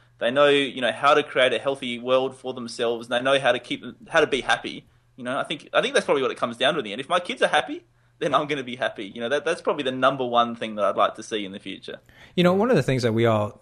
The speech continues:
Speaker 2: um, everybody wants to do is always to give back, right? Give back, um, to, to communities or give back to people and around the world. You know, if I had a magic wand and, and I gave you one chance, each one of you, one chance to pick a charity or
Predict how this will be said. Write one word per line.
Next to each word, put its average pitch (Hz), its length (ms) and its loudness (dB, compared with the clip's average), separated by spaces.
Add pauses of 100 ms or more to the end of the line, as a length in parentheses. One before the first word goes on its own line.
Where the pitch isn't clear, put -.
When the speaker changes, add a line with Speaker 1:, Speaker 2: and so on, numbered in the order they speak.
Speaker 2:
um, 101 300 -6
everybody 113 300 -2
wants 95 240 -4
to 98 60 -14
do 104 120 -4
is 95 100 -6
always 95 260 -2
to 101 60 -10
give 92 280 -8
back, 87 280 -4
right? 92 180 -6
Give 95 200 -6
back, 95 380 -8
um, 92 320 -8
to, 98 400 -8
to - 140 -12
communities 117 540 0
or 92 200 -2
give 107 180 -6
back 92 160 -6
to 92 100 -10
people 104 360 -4
and 95 100 -6
around 90 180 -6
the 85 60 -8
world. 117 340 0 (300)
You 147 60 -2
know, 151 80 4
if 147 60 2
I 190 60 2
had 240 100 4
a 190 40 2
magic 131 240 0
wand 101 440 -4 (500)
and, 107 480 -6
and 110 180 -4
I 107 120 -4
gave 113 260 -2
you 104 340 -4 (140)
one 123 280 0
chance, 104 460 -6
each 120 200 -6
one 110 120 0
of 101 60 -2
you, 95 100 -4
one 110 240 0
chance 104 380 -4
to 101 500 -4 (400)
pick 135 140 4
a 135 40 -2
charity 110 500 2
or 104 420 -2